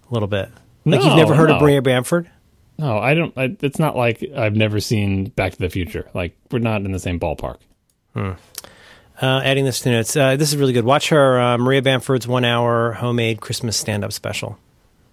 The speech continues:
Speaker 1: It's in
Speaker 2: Yeah, I don't, I
Speaker 1: notes.
Speaker 2: don't watch a lot of stand-up specials. I mean, I, I guess I did as a kid, but
Speaker 1: Well, now you will. You're gonna watch this. She's a delight. She, she gave me a compliment after a talk I did once. She's ki-, she's kinda my, uh, my, uh, Amy
Speaker 2: <laughs>
Speaker 1: Mann.
Speaker 2: Now you're her friend for life.
Speaker 1: Well, you know, I'm her friend for life, but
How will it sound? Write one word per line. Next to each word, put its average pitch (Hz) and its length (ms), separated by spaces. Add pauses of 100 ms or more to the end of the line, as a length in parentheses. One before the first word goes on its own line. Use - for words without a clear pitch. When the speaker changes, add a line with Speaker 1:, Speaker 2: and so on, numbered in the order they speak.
(120)
Speaker 1:
It's - 100
in 113 160
Speaker 2:
Yeah, 104 120
I - 20
don't, 185 100
I - 40
Speaker 1:
notes. 269 80
Speaker 2:
don't 349 100
watch 190 180
a 135 60
lot 107 100
of 90 80
stand-up 87 280
specials. 92 340
I 113 160
mean, 120 140
I, 123 200
I 131 120
guess 131 160
I 139 40
did 131 180
as 107 120
a 110 40
kid, - 300
but - 180
Speaker 1:
Well, 165 120
now 156 80
you 160 120
will. 202 140
You're 135 80
gonna 143 140
watch 160 240
this. - 340
She's 180 140
a 175 40
delight. 156 320
She, - 160
she 202 140
gave 190 140
me 185 40
a 175 40
compliment 127 500
after 107 160
a 117 60
talk 147 240
I 107 60
did 104 200
once. - 300 (100)
She's - 220
ki-, 165 140
she's 170 180
kinda 185 180
my, 135 320
uh, 117 300
my, 113 300
uh, 110 120
Amy 113 180
Speaker 2:
<laughs> - 20
Speaker 1:
Mann. 123 220
Speaker 2:
Now 120 100
you're 110 180
her 104 80
friend 104 240
for 104 80
life. 123 280 (300)
Speaker 1:
Well, 123 300 (140)
you 165 100
know, 101 240 (360)
I'm 131 120
her 131 100
friend 107 240
for 95 120
life, 95 340
but 127 160